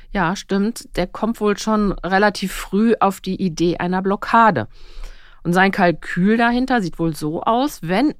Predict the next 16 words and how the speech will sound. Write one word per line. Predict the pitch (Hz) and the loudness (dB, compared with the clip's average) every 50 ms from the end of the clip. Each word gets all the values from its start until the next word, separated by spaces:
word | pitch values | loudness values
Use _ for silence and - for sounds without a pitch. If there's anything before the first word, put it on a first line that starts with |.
| - - | -8 -2
er | 208 240 233 180 131 113 | -2 0 0 0 -2 -6
die | 131 - 180 | -6 -8 -10
Verbindung | 180 - 175 170 160 165 208 226 214 175 131 135 - | -6 -4 -4 -2 0 0 0 0 2 0 -2 -4 -6
zwischen | - 160 156 - - 151 143 - 143 151 | -8 -8 -6 -4 -4 -4 -4 -4 -2 0
Westdeutschland | 156 165 - - - 190 196 202 208 - - 214 220 220 220 - | 0 0 0 -2 -2 0 0 0 -2 -2 -2 0 0 0 0 -2
und | 175 180 165 - | -4 -4 -2 0
Westberlin | 175 175 175 - - - - 160 156 151 139 156 147 | 0 0 0 0 -4 -6 -4 -4 -4 -4 -4 -6 -6
kappt, | - - 254 - - - - - - - - - - - - - | -6 -6 -6 -8 -8 -14 -14 -14 -12 -12 -12 -16 -18 -18 -18 -8
dann | - - 190 165 | -4 -2 2 4
werden | 160 165 190 190 180 | 6 6 6 6 4
sich | 185 202 - | 2 0 -2
die | - - - | -4 -4 -2
Amerikaner | 151 165 147 147 - - 190 208 202 170 147 131 - - | 0 0 0 0 0 0 2 4 4 2 2 0 -8 -10
beziehungsweise | - 165 - - 160 156 156 151 151 156 147 139 | -12 -10 -6 -4 -4 -4 -2 -4 -4 -4 -2 -4
die | - - | -4 -4
Alliierten | - 156 147 - - 190 208 208 - 170 175 | -4 -4 -4 -2 0 0 0 0 0 -2 -4